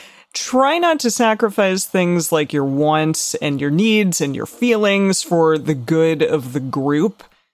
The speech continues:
So if something is super uncomfortable to you, if you feel like, you know, the group dynamic is not working, your place in it isn't working, if something feels off, then speak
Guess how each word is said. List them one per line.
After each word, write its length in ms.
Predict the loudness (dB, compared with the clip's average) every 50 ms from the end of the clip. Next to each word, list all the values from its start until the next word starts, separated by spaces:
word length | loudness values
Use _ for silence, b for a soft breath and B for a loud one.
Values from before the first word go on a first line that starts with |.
| _ -10
So 340 | -6 -2 0 2 2 2 0
if 160 | -2 -2 -2
something 340 | -2 -4 -2 0 0 0 0
is 100 | 0 -2
super 380 | -2 -2 0 -2 0 0 0 0
uncomfortable 580 | 0 0 0 0 -2 -2 -2 -2 -2 -2 -2 -4
to 80 | -2
you, 380 | -4 -2 0 0 2 2 2 0 b b b b b
if 120 | -4 -2 -2
you 100 | -2 -2
feel 280 | 0 0 0 0 2
like, 440 | 2 2 2 2 0 -2 -6 -14 -16 -16 _ -6 -2
you 120 | 0 0
know, 140 | 2 0 0
the 100 | 0 -2
group 260 | -2 0 -2 -2 0
dynamic 480 | 0 -2 0 0 0 0 0 -2 0 -2
is 180 | -2 -2 0 -2
not 200 | -2 -2 -2 -2
working, 640 | -2 0 0 0 0 0 0 0 0 2 0 0 2
your 180 | 2 0 0 -2
place 400 | -2 -2 0 0 0 -2 -2 0
in 80 | 0
it 140 | 2 2 2
isn't 300 | 0 0 0 -4 -4 0
working, 560 | 0 0 0 0 0 0 0 0 0 0 0
if 340 | 0 0 -2 -2 -2 -6 -8 -6
something 400 | -4 -2 -2 -2 -2 -2 -2 -2
feels 320 | -2 -2 -2 -2 -4 -8 -10 -4 -2
off, 480 | 0 0 2 0 0 0 -4 -10 -6
then 160 | -4 -4 -2 -2
speak 500 | -4 -6 -6 -4 -2 -2 -2 -4 -6